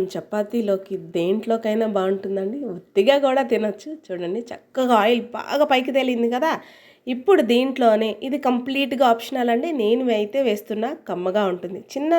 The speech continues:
నిమ్మకాయ సైజ్ అంత చింతపండు గుజ్జుని తీసుకొని కూరలో వేసేసి, ఇప్పుడు గరిటెతో లైట్గా, ఎలా మనం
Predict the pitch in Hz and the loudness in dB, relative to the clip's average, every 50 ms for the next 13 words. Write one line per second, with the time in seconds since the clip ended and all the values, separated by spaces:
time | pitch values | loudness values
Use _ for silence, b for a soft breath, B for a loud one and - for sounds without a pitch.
0 | 320 262 226 220 214 202 226 214 208 220 202 185 185 196 185 185 190 190 - 214 | 2 2 0 0 0 0 0 0 0 0 0 0 2 0 -2 -2 -4 -6 -6 -4
1 | 196 208 247 233 247 226 214 185 180 190 185 190 190 185 185 185 185 170 - - | -6 -6 -4 -2 -2 0 0 0 0 0 0 0 -2 -2 -2 -2 -6 -8 -10 -10
2 | - 175 190 226 311 466 466 b b b b b b b b b b b _ - | -10 -6 -6 -4 -4 -4 -6 b b b b b b b b b b b _ 2
3 | 240 247 262 294 294 277 247 226 190 180 170 170 - 190 175 170 - - 180 - | 4 4 6 4 4 4 2 2 2 0 -2 -2 -6 -8 -10 -10 -10 -14 -16 -16
4 | - _ - 208 _ _ _ - 339 311 226 175 - 190 180 185 233 233 285 269 | -16 _ -20 -20 _ _ _ -2 -2 -2 -2 0 0 0 2 2 2 0 0 0
5 | - 190 185 185 190 B B B B B B B B _ - 202 214 214 208 208 | 0 2 0 0 -2 B B B B B B B B _ -6 0 2 2 2 2
6 | 247 240 - 254 220 196 - B B B B B _ _ - 247 254 262 269 262 | -2 -4 -2 2 2 2 0 B B B B B _ _ -2 2 2 4 4 4
7 | 262 240 240 240 | 2 2 2 2